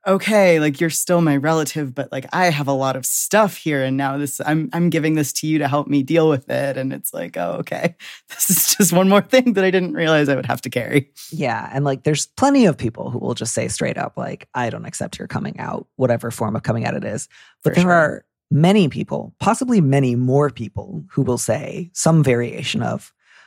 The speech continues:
Speaker 2: "Wow, that's a lot. Thank you for telling me. I appreciate that.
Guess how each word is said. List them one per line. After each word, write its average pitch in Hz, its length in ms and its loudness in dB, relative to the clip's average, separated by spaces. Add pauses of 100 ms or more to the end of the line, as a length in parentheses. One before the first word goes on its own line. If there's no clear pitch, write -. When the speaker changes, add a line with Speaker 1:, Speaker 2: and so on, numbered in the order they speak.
(440)
Speaker 2:
"Wow, 131 480 0 (160)
that's 120 160 -4
a 120 40 0
lot. 135 280 -2
Thank - 180 0
you - 60 -2
for - 100 -4
telling 143 280 4
me. - 300 -6
I 143 400 -6
appreciate 143 440 0
that. - 240 -4